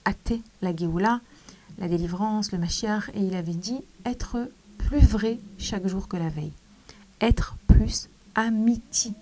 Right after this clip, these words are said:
plus vrai. Lorsqu'on est plus, plus dans la vérité, alors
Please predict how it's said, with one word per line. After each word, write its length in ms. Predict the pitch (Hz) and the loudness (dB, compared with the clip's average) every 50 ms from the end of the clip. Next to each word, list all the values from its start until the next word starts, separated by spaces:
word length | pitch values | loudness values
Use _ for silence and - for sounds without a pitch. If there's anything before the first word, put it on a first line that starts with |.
| - - | -8 -4
plus 340 | - 254 247 - - - - | -2 -2 -2 -2 -4 -6 -6
vrai. 340 | - - 202 - 233 214 - - - _ - - - - - - - - - - - - - - - | -4 -4 -2 -2 -2 -4 -4 -8 -20 _ -20 -20 -20 -20 -20 -20 -20 -20 -20 -20 -20 -20 -14 -6 -2
Lorsqu'on 460 | 208 233 277 - - - - 240 240 | 0 2 2 2 2 2 4 4 4
est 140 | 269 311 - - - - | 4 2 -2 -4 6 12
plus, 500 | - - - - - - - - - - - - - | 12 12 12 12 8 6 6 6 6 6 6 10 10
plus 200 | - 359 330 294 | 10 10 10 6
dans 120 | 247 220 | 6 4
la 120 | 202 185 180 | 4 4 2
vérité, 560 | 165 160 220 226 202 202 - - - 220 247 - - - - - - - - - - - - - | 2 2 2 2 2 0 -2 -4 -4 -6 -6 -6 -12 -20 -20 -20 -20 -20 -20 -20 -18 -14 -6 0
alors 280 | 240 233 233 - - | 4 4 4 4 4